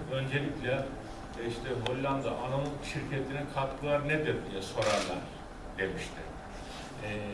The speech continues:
dolayısıyla yani biz de öncelikle ürettiğimiz bilginin bu topluma efendim katkısını, e, öncelemek durumundayız. E, bilim için değil, bilim için bilim değil, efendim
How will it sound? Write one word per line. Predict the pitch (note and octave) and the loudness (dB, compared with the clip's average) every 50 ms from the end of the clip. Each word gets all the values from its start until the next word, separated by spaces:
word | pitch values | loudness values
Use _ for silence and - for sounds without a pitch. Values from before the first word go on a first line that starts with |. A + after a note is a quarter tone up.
| G#2 G#2 G#2 C3+ | -4 -4 -2 -2
dolayısıyla | C#3+ D#3 D#3 E3+ E3+ - - F#3+ D#3+ C3 B2 C3 - - - - - - - - - - - - - | 0 0 2 2 0 2 4 4 6 6 6 4 0 -2 -6 -10 -10 -12 -12 -12 -10 -10 -10 -4 -2
yani | A#2+ A#2+ A#2+ B2 B2 B2+ | 0 2 2 0 0 -2
biz | D3 C#3+ C#3 | -2 0 2
de | C#3 C3+ C3+ | 2 2 4
öncelikle | C3+ C3+ C3+ C3+ D3 C#3+ C#3 - - C#3 C3+ B2+ | 4 2 2 2 0 0 -2 -2 0 0 0 2
ürettiğimiz | C3 C3+ C#3 C3+ - - - C#3 C3+ C#3+ - C#3 B2+ - | 2 4 2 2 2 2 4 4 4 4 4 2 2 2
bilginin | - C#3 C3 - B2+ B2 A#2+ C3+ D#3+ E3 - - - - C#3+ | 2 4 4 4 4 4 4 4 2 0 -2 -4 -4 -4 -4
bu | C#3+ C#3+ - | -4 -2 0
topluma | D3+ - - - A#2+ A#2+ A2 A2 G#2 C3+ - - - - - - - - - - - A2 | 0 0 0 0 -2 -2 0 0 0 0 0 -2 -6 -8 -8 -8 -8 -8 -8 -6 -2 -2
efendim | A2+ A#2+ - - - C#3 - - - | -2 0 0 0 0 -2 -2 2 4
katkısını, | C#3+ C#3 - - - - - D#3+ D3+ D#3 D3+ D#3 - - - - - | 4 4 4 2 -2 -2 -2 0 2 4 4 4 2 0 -2 -4 -4
e, | G#2+ G#2 G2+ G#2 G#2 B2+ | -2 -2 -2 0 2 2
öncelemek | C3 C3 - C3+ C3 C3+ C3+ C3 - - A2+ | 2 4 4 4 4 4 4 2 2 0 -2
durumundayız. | A2 G2 F#2+ F#2 E3+ F2 F2 F2 E3+ - - - - - - - - - - - - - - | -2 -2 -2 -2 -4 -4 -4 -4 -4 -4 -6 -6 -6 -6 -8 -8 -8 -8 -8 -6 -6 -4 -2
E, | - A2 G#2+ G#2+ G#2 G#2 G#2 G#2 G#2 - - | 0 2 2 4 2 2 2 0 -2 0 0
bilim | C#3 C#3 D3+ D#3 | 2 2 4 4
için | D3+ - - - D3 C3+ | 2 2 2 0 0 2
değil, | - C3 D#3 F#3 - G3 - - - - - - - - - - | 4 6 6 6 6 4 2 -2 -4 -6 -10 -12 -12 -12 -10 -6
bilim | A2 A#2 D3 D3+ - - | -2 0 0 2 2 0
için | - D3+ C#3 C3+ | 0 -2 0 0
bilim | C3+ B2+ B2 B2 A#2 A2+ | 0 2 2 2 2 4
değil, | B2+ D#3+ F3+ G3+ - - - - - - - - - - - - - G#2 | 4 4 4 4 2 0 -2 -4 -6 -6 -6 -6 -6 -6 -6 -4 -4 0
efendim | G#2+ C3+ B2+ B2 C#3 | 2 2 4 4 2